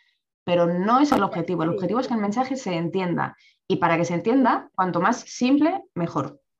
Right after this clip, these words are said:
Speaker 2: Bien, bien, bien.
Speaker 1: Ujú.
Speaker 2: O sea, el copy trabaja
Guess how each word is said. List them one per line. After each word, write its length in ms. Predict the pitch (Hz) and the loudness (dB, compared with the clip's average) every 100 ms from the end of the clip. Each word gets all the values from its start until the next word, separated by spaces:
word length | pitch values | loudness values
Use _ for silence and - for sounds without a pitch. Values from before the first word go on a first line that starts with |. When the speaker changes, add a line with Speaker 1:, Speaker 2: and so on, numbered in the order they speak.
| _ _ _ _ _ _ _ _ _ _ _ _ | _ _ _ _ _ _ _ _ _ _ _ _
Speaker 2:
Bien, 400 | - 285 190 139 - _ | 0 0 0 -4 -8 _
bien, 680 | 185 220 269 202 180 180 214 _ _ _ _ _ _ _ _ | -4 0 0 0 -4 -8 -14 _ _ _ _ _ _ _ _
bien. 340 | 208 262 208 170 | -2 0 0 -2
Speaker 1:
Ujú. 100 | - | -6
Speaker 2:
O 80 | 202 | -4
sea, 160 | - | -4
el 240 | - 208 214 | 0 0 0
copy 340 | 285 320 381 | -2 0 -2
trabaja 720 | - 220 214 269 311 311 - | -2 -2 -2 -2 -2 -2 -4